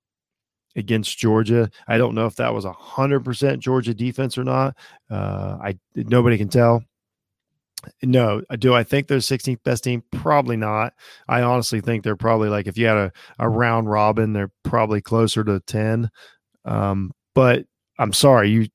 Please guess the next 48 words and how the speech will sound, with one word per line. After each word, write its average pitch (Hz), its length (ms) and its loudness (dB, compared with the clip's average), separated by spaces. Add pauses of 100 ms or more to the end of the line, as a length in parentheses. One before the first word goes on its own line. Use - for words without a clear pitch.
if 120 220 -6
you 135 160 2
score 131 520 2
a 110 100 -4
field 135 400 0
goal, 98 380 -4 (240)
I, 123 260 -2
I - 20 0
don't 127 160 0
know 120 100 -2
what 120 160 0
to 110 80 -8
judge 104 300 -6
you 90 180 -12
on. 87 160 -18
I, 104 140 -4
I 110 120 -4
have 104 180 -6
no 110 320 -4
idea 107 280 -2
what 107 200 -8
your 101 220 -12
cri-, 110 240 -4
criteria 104 540 0
is. 95 100 -4 (880)
Maybe 131 360 4
Georgia's 110 380 2
got 117 140 -4
the 113 60 -8
best 107 240 -4
defense 104 340 -8
we've 107 140 -8
ever 104 180 -4
seen 104 240 -6
in 98 100 -6
college 104 320 -2
football, 101 360 0 (280)
modern 107 360 0
college 101 240 -4
football. 101 300 -4
That's 127 220 2
fine. 98 380 -4 (760)
I 143 180 0
don't 120 200 2
know 113 180 2
that 110 200 -2
yet. 101 340 -6 (400)
Uh, 135 260 -2